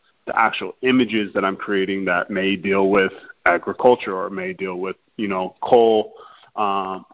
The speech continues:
coal mines or, you know, the salt flats in a far, uh, Ethiopia or, you know, different subject matters or even the, the porters and the, the migrants from Morocco. Um,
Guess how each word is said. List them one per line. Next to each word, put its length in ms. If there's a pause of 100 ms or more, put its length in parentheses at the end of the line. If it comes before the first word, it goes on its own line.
coal 260
mines 580
or, 520 (120)
you 140
know, 100
the 120 (100)
salt 280
flats 360
in 300 (120)
a 60 (100)
far, 500 (460)
uh, 300
Ethiopia 680 (200)
or, 500 (280)
you 100
know, 140
different 420
subject 400
matters 340
or 220
even 300
the, 200 (180)
the 160
porters 640
and 120
the, 160 (140)
the 140
migrants 480
from 160
Morocco. 600 (800)
Um, 640